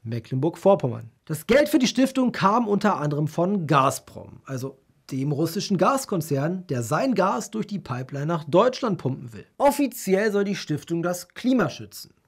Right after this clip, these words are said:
KritikerInnen werfen Schwesigs Regierung aber vor, die Stiftung soll den am Bau beteiligten Unternehmen einfach nur helfen, die U-S-Sanktionen zu umgehen.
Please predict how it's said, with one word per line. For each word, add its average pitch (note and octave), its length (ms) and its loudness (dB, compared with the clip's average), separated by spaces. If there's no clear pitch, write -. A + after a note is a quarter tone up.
KritikerInnen D3+ 680 0
werfen D3 320 -2
Schwesigs B3+ 500 -2
Regierung F#3 440 0
aber C#3 180 -2
vor, G3+ 460 2
die C3 80 -6
Stiftung A#3+ 560 0
soll G3+ 140 6
den F3+ 200 8
am C#3 220 -2
Bau A3+ 220 4
beteiligten A3+ 560 0
Unternehmen F3+ 600 4
einfach C4 260 0
nur B3 160 2
helfen, F#3+ 400 0
die G3 100 -2
U-S-Sanktionen F3 920 2
zu C#3+ 120 -8
umgehen. A#2 440 -8